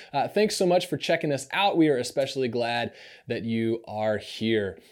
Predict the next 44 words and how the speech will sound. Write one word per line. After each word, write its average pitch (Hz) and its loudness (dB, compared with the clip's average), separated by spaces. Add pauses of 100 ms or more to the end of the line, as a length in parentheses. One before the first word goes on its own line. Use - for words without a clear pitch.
Uh, 127 -6
real 208 12
fast, 269 6
before 233 6
we 240 8
get 226 4
to 220 2
the 190 4
scripture 175 4
and 160 2
sermon, 180 0
there's 143 2
one, 170 -2
uh, 165 -2
one 170 -2
thing 170 0
I 147 2
wanna 156 0
make 151 2
sure 165 4
is 147 2
on 160 -2
your 143 4
radar. 139 8 (220)
Uh, 131 0
two 240 6
weeks 220 4
from 196 2
today, 165 6
that 180 6
is 156 4
May 151 4
the 196 8
twenty-eighth, 190 2 (200)
uh, 143 0
we 185 4
will 175 6
not 196 2
be 196 2
having 185 4
in-person 170 2
worship 156 6
at 139 0
Kindred. 233 2